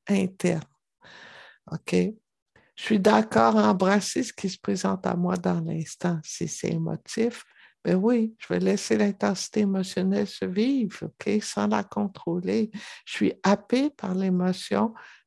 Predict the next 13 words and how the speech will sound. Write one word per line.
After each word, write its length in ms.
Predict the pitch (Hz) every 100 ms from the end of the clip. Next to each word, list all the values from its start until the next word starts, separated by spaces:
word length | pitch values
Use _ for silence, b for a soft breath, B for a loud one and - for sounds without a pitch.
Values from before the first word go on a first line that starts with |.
| -
mais 140 | 180
je 180 | 170 185
ne 60 | 190
vais 80 |
pas 180 | 180 220
la 220 | 233 196
gérer, 720 | 190 - 190 220 226 208 214 254
je 140 | -
ne 40 | -
vais 40 |
pas 120 | - 202
la 160 | 196
censurer. 960 | - - 226 226 220 202 190 202 196